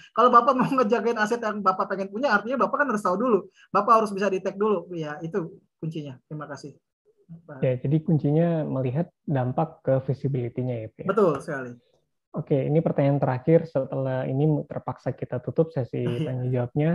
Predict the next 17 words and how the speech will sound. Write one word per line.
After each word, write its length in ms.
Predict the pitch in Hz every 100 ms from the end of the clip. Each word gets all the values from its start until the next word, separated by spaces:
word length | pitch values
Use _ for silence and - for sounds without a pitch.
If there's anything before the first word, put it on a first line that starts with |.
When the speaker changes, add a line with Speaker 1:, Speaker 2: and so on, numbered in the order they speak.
| 175 _ _ _ _ -
Speaker 2:
Eh, 360 | 143 131 131 123
pertanyaan 400 | 139 143 147 135
dari 160 | 135
Pak 160 | 147 131 131
Rusdi, 480 | - 156 190 196
menurut 320 | 196 139 131 156
Mas 320 | 135 135 -
Digit, 480 | 143 131 160 170 -
eh, 320 | - 156 139 135
res-, 240 | 147 - _ -
research 480 | 165 151 160 156 -
seperti 240 | - 143 151
apa 480 | - 135 - 196
yang 160 | 196 156
dilakukan 560 | 139 127 135 - 160 151
oleh 160 | 135
Blue 240 | 127 123